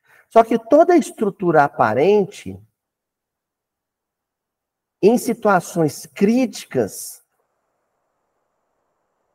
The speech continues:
rui, desmorona. Em situações críticas,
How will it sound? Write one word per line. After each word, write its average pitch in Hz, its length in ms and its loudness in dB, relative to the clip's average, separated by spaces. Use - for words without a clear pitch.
rui, 254 520 -4
desmorona. 226 640 0
Em 165 160 2
situações 190 640 -2
críticas, - 920 -6